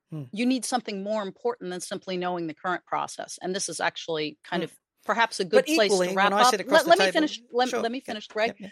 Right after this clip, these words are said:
Speaker 2: 'cause I'm making an, an important point. You need to understand why the business process is what it is and master the discipline of the five whys.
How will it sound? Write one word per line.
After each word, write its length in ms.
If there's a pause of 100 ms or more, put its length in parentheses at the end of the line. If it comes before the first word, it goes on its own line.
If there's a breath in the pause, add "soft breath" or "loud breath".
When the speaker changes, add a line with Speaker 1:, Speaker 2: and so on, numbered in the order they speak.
(160)
Speaker 2:
'cause 120
I'm 100
making 300
an, 120
an 120
important 340
point. 300 (340 soft breath)
You 100
need 180
to 100
understand 640
why 760 (160)
the 120
business 380
process 480
is 240
what 160
it 100
is 460
and 420 (180)
master 520
the 80
discipline 500
of 120
the 60
five 460
whys. 640